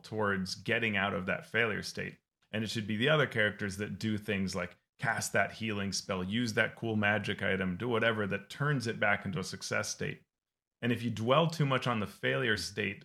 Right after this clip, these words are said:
Speaker 1: rounds, you're taking away from that, right? And you're bogging it down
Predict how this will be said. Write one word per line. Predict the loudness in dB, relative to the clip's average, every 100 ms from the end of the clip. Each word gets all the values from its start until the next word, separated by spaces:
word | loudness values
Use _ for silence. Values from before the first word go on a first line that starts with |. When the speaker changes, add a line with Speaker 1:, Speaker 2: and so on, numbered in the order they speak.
| -12
Speaker 1:
rounds, | -8 0 2 2 0 -2 -6 -8 -14 _ _ _ _
you're | -2 0 0
taking | 0 0 0 0
away | 0 0 0
from | -2 -4
that, | -6 -8 -8
right? | -4 -4 -4 -12 _ -2
And | 0
you're | 0
bogging | 0 2 2 2 0
it | -2 2
down | 4 4 2 -2 -4